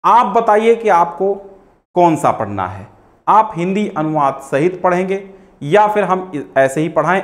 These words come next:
एक बार कमेंट देखेंगे, इसके बाद हम आप जो चाहेंगे वैसे पढ़ाएंगे।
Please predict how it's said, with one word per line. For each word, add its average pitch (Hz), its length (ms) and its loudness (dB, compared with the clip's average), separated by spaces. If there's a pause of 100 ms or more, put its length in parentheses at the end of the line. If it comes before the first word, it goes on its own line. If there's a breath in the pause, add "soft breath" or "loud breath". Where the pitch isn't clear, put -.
(100)
एक 214 320 4
बार 226 140 4
कमेंट 202 360 0
देखेंगे, 220 380 0 (380 loud breath)
इसके 180 240 0
बाद 202 280 4
हम 196 200 -6
आप 185 220 0
जो 175 120 0
चाहेंगे 180 360 0
वैसे 156 280 -2
पढ़ाएंगे। 107 460 -6